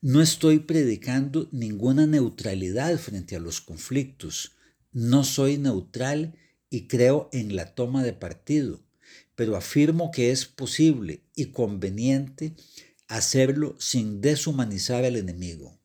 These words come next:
mantener una imagen balanceada y ecuánime de los grupos humanos enfrentados en toda guerra,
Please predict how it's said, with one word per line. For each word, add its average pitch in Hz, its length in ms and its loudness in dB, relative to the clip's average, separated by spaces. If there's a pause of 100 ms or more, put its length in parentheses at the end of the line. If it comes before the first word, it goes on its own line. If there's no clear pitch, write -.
(560)
mantener 110 840 0
una 131 220 0
imagen 127 500 -2
balanceada 110 960 -2
y 110 160 -2
ecuánime 131 680 -2
de 117 160 2
los 98 260 -4
grupos 127 440 -4
humanos 120 480 -6
enfrentados 117 880 -6
en 85 180 -10
toda 101 340 -4
guerra, - 420 -14